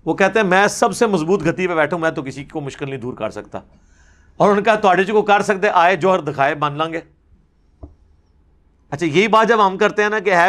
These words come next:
کوئی بابا لے کے آؤ کر کے دسے، کہتے ہیں توہین کر رہا ہے، تو وہ تو انہوں نے خود کہا ہے کہ آؤ کر کے دسو۔ چونکہ وہ بڑی ایک پرسنالٹی تھے اس لیے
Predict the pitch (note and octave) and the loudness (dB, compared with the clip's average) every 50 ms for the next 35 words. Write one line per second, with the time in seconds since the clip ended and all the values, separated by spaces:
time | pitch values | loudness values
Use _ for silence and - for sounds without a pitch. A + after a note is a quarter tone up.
0 | G3+ G3 A3 G3 F#3+ F3+ E3+ G3 G3 F3+ E3+ E3 D#3+ F3 F#3+ F3+ F3 D3+ F#3 F3 | 2 0 0 0 2 0 2 0 2 2 2 0 0 0 -2 -2 -2 0 0 0
1 | F3 D3 F#3+ E3+ C#3+ B2+ - G#2 F#2 - _ _ _ _ _ _ _ _ _ _ | 0 -2 -4 -8 -8 -10 -10 -14 -16 -18 _ _ _ _ _ _ _ _ _ _
2 | - D3+ D3 F3 E3+ D#3 - D3+ C#3 C3 B2+ A#2+ B2+ A#2+ G#2+ A2 G#2 - _ _ | -14 -12 -10 -10 -10 -8 -6 -8 -8 -8 -10 -8 -8 -8 -8 -8 -10 -14 _ _
3 | _ _ _ _ _ _ _ _ - - F#3+ A#3+ A#3+ A#3 A#3+ A3+ G#3+ G#3 G3+ G3 | _ _ _ _ _ _ _ _ -8 -2 0 2 2 2 0 0 0 0 0 0
4 | G#3+ B3 - A3 G3 E3 C#3+ C3+ - _ _ _ _ _ _ _ _ _ _ _ | 0 0 0 0 0 0 0 -2 -6 _ _ _ _ _ _ _ _ _ _ _
5 | _ _ _ _ _ _ _ _ _ D#3 E3 D#3 E3 F3 E3 F3 F3+ F3+ F3 F#3+ | _ _ _ _ _ _ _ _ _ -2 0 0 0 0 0 -2 -2 -2 -4 -6
6 | E3 C#3+ C3 - A2+ F#2+ - _ _ _ _ _ _ _ _ _ _ _ _ _ | -8 -8 -10 -10 -12 -16 -16 _ _ _ _ _ _ _ _ _ _ _ _ _
7 | _ _ _ _ _ _ _ _ _ _ _ _ _ _ _ _ _ - E3 D#3 | _ _ _ _ _ _ _ _ _ _ _ _ _ _ _ _ _ -6 -4 -2
8 | F#3 F#3 C#3 D3 D3+ D#3+ F#3+ G3+ G3 F3+ - - - D#3+ - - - - - - | 0 0 2 2 2 2 2 2 0 -4 -8 -8 -6 -6 -6 -6 -10 -12 -8 -4
9 | D3+ C#3+ C#3+ C#3 E3 E3 D#3 D#3+ D#3 D3+ D3 D3+ C#3 C#3+ D3 D3 C#3 | -4 -4 -2 -2 -2 -2 -2 -2 -4 -4 -6 -8 -8 -4 -2 0 0